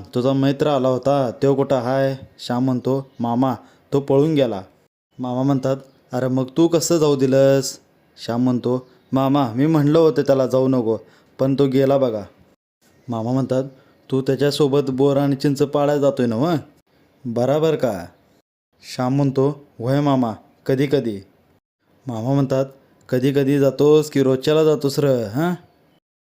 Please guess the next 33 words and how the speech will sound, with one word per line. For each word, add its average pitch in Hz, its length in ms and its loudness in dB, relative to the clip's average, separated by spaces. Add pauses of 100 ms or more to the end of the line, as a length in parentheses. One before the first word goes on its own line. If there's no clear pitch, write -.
(240)
अरे 120 180 -4
मग 120 180 -4
शाळा 139 320 -2
कोणी 139 260 0
करायची 139 680 0 (160)
सांग 143 300 -2
बरं 147 160 0
मला, 143 240 0 (140)
हां?" 156 180 -2 (800)
श्यामचे 127 340 -2
वडील 135 200 2
म्हणतात, 131 420 -2
"मामा, 127 380 0 (300)
आम्ही 135 260 0
बी 160 140 0
समजून 143 360 2
सांगतोय 131 380 0
ह्याला, 110 280 -4 (380)
पण 139 120 0
ह्यो 143 200 2
काय 151 200 2
ऐकतच 160 360 0
नाही." 151 320 0 (560)
श्यामची 123 360 -4
आई 135 80 0
म्हणते, 135 380 0 (320)
"आणि 135 180 0
मारून 135 380 2
मारून 156 280 0
किती 151 240 0
मारणार 135 340 0
आम्ही 127 180 0
पोराला?" 113 520 0